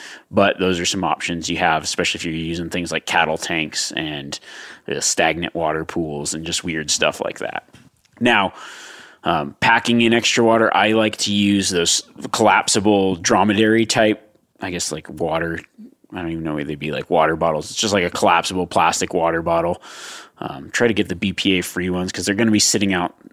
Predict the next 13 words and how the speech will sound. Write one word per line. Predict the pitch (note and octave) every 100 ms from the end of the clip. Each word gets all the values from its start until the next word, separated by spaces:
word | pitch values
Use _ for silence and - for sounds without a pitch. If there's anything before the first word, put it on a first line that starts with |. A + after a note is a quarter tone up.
| -
in |
the | A1+
sun | - G2+ F#2+ F#2
and | F2 D#2+
whatever, | F#2+ F2 E2+ E2 E2+
and | D#2+
they, | D#2+ - -
that | - - -
water | F2+ F2+ E2+
starts | - F2 -
to |
taste | - F2 -
weird | E2+ F2 F2 F2 E2+